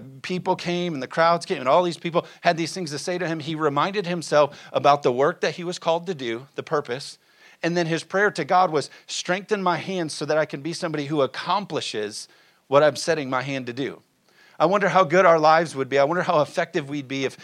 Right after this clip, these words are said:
as groups came and popularity thing and all these came to tempt us and be a part of this thing, if we said, "No, I'm doing a great work here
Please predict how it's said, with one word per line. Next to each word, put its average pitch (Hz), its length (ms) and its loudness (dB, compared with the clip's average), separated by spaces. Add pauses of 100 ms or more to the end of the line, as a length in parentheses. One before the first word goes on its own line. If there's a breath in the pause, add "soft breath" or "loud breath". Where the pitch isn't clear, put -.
(160 loud breath)
as 135 240 0
groups 147 340 -2
came 143 280 -4
and 131 100 -6
popularity 151 560 0
thing 139 160 -6
and 131 80 -2
all 160 160 2
these 165 180 -4
came 156 220 -8
to 135 180 -12 (220 loud breath)
tempt 160 320 -4
us 190 200 0
and 120 100 -10
be 151 80 -4
a 160 40 -4
part 160 220 -2
of 147 60 -4
this 151 180 -6
thing, 143 200 -6
if 139 120 -8
we 151 80 -6
said, 151 160 -4 (220 loud breath)
"No, 143 80 -2
I'm 123 160 -4
doing 123 180 -6
a 131 60 -8
great 131 240 -4
work 127 220 -4
here 107 240 -8